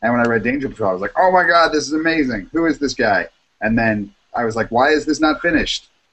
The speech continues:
And it was like, "Oh, because this is where this product is. It's gotten up to this point, and John's not really sure what to do with it, and so he's just gonna kinda leave it." And that let me sort of pick up some of the pieces and say,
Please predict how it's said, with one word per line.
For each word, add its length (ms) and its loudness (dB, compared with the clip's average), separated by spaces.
And 380 -4
it 80 -8
was 100 -6
like, 160 -2
"Oh, 200 2
because 520 -6
this 200 -8
is 120 -10
where 200 -4
this 140 -10
product 340 -4
is. 240 -2
It's 100 -18
gotten 320 -4
up 140 -6
to 80 -14
this 120 -6
point, 380 -4
and 360 -4
John's 320 -4
not 100 -2
really 160 0
sure 200 -2
what 80 -4
to 100 -18
do 100 -2
with 180 0
it, 180 2
and 120 -8
so 180 -2
he's 120 -4
just 160 -10
gonna 160 -4
kinda 260 -4
leave 220 -2
it." 220 0
And 160 0
that 200 2
let 200 2
me 340 0
sort 200 2
of 60 -6
pick 160 -2
up 200 0
some 200 2
of 60 4
the 80 -2
pieces 400 -4
and 140 -6
say, 180 -4